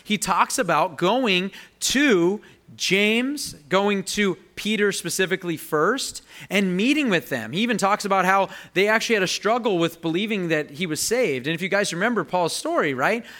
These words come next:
Paul is out having Christians killed. And then all of a sudden, "Yeah, well, I'm a believer." They probably thought, "Well, that's a pretty good trick, bud, but not gonna fall for it," right? So it took quite a few years before Paul gets acceptance. And then he does gain acceptance, and then he goes back to them,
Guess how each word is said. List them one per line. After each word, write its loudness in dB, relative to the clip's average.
Paul 6
is 4
out 4
having 4
Christians -2
killed. -2
And 0
then 6
all 4
of 0
a 0
sudden, 2
"Yeah, 2
well, 2
I'm 2
a 2
believer." 0
They -2
probably 0
thought, 0
"Well, -4
that's -4
a -8
pretty -2
good 0
trick, -2
bud, -4
but -6
not 0
gonna -2
fall -2
for -6
it," -12
right? -4
So -4
it -4
took 0
quite 2
a 0
few -2
years 0
before -2
Paul 0
gets -4
acceptance. -6
And 2
then 4
he 4
does 2
gain 0
acceptance, -2
and -2
then 2
he 2
goes 2
back 0
to 0
them, -2